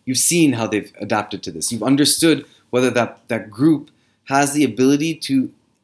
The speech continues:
to communicate a s-, consistent story. I don't care if it's a good story, a bad story, or, an, or, or, or the right story. It's consistent. They found a way to change together. They found a way to evolve to, to address whatever they've learned together.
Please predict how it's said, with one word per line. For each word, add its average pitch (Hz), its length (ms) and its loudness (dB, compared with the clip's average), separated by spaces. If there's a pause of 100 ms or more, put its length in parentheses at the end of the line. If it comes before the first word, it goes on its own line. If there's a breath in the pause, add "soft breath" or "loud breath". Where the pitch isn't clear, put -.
(220)
to 185 500 -6 (360 soft breath)
communicate 196 880 0
a 135 100 -2
s-, - 380 -4
consistent 147 640 2
story. - 380 -2 (220 soft breath)
I - 80 -4
don't 226 120 -2
care 226 140 -2
if 151 80 -6
it's - 160 -6
a 110 40 -6
good 143 220 0
story, 160 280 0
a 120 60 0
bad 117 240 -2
story, 151 300 0
or, 120 40 0
an, 110 80 -4
or, 104 220 -8
or, 104 380 -6
or 107 320 -4 (240 loud breath)
the 117 80 -2
right 139 280 4
story. 90 340 -2 (160)
It's - 160 -2
consistent. 165 540 0 (340)
They 135 80 0
found 165 320 0
a 170 40 -2
way 160 120 2
to 131 80 -6
change 170 560 0
together. 104 400 -2 (340)
They 135 80 -2
found 147 240 0
a 156 60 2
way 151 100 2
to 147 100 0
evolve 143 640 2
to, 131 220 0
to 127 160 -4
address 120 440 0
whatever 127 300 -2
they've 120 180 -2
learned 135 240 -2
together. 98 300 -8